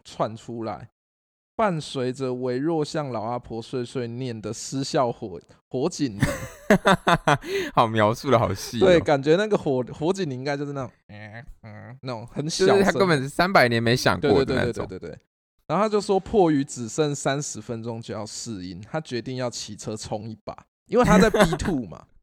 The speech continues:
Speaker 1: <laughs> 干，他想要就是冲进B one，然后再到地-，
Speaker 2: 好幽默。
Speaker 1: 地面上这样子。
Speaker 2: 嗯。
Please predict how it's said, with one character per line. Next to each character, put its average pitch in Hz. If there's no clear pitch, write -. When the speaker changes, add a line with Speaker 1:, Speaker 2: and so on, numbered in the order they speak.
Speaker 1:
<laughs> -
干， 185
他 220
想 359
要 208
就 226
是 233
冲 214
进 214
B 180
one， 170
然 143
后 170
再 165
到 190
地-， -
Speaker 2:
好 -
幽 196
默。 180
Speaker 1:
地 156
面 131
上 113
这 110
样 98
子。 113
Speaker 2:
嗯。 131